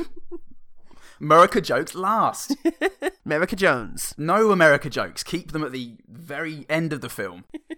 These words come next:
Speaker 2: So I can leave first.
Speaker 1: Where it's too late to spoil it for me. America Jones.
Speaker 2: M R Camp. Oh, another M thing.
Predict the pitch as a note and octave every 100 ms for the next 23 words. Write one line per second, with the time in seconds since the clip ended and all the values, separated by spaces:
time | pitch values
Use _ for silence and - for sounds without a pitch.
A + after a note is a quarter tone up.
0 | - - D4 D#4 F#3+ D3 B2+ C3+ G2 -
1 | A#2+ A#2+ B2+ - C#3 C#3 C#3+ - - C#3
2 | A2+ A#2 G#2 F#2+ F2 - A2+ A2 - E2
3 | C#2+ - - E3+ G3 F#3 - G#3 F#3+ F3
4 | - - - _ D4+ B3 E3+ - F#3 F#3
5 | D#3 D3 B2 A2+